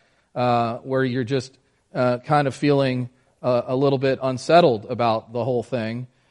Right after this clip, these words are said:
Um, has anybody ever had this awkward experience before? Um, or maybe somebody asked you to play a game,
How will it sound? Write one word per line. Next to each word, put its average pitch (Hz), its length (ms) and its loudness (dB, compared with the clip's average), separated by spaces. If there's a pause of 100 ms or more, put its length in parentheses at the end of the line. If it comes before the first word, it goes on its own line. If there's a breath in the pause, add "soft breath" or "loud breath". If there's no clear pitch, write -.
(220)
Um, 113 480 -4 (300)
has 143 120 0
anybody 214 300 6
ever 185 120 6
had 160 180 6
this 151 280 -4
awkward 135 280 -2
experience 127 500 -10 (240)
before? 135 420 -4 (380)
Um, 113 420 -4 (460)
or 151 60 -2
maybe 185 300 8
somebody 170 380 6
asked 160 280 6
you 156 80 0
to 139 60 -2
play 147 280 4
a 127 60 4
game, 123 560 -2